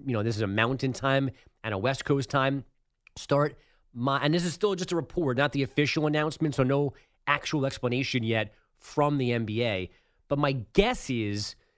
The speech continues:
they're doing it this way so that most of the country can see the Nuggets put the banner up. If you put the Nuggets second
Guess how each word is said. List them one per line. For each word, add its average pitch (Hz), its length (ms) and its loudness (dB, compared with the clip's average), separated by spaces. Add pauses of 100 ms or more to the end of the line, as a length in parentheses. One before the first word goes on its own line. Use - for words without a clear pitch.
(180)
they're 139 120 0
doing 202 460 0
it 190 180 0
this 143 240 0
way 95 480 -2 (600)
so - 220 0
that 147 180 2
most 160 460 2
of 165 100 2
the 147 80 2
country 165 420 0
can 139 180 0
see 175 400 0
the 151 100 2
Nuggets 135 520 0
put 139 240 -2
the 113 60 -8
banner 123 400 2
up. 65 200 -8 (760)
If 143 140 -4
you 139 80 0
put 196 200 0
the 208 80 2
Nuggets 190 380 0
second 123 600 -2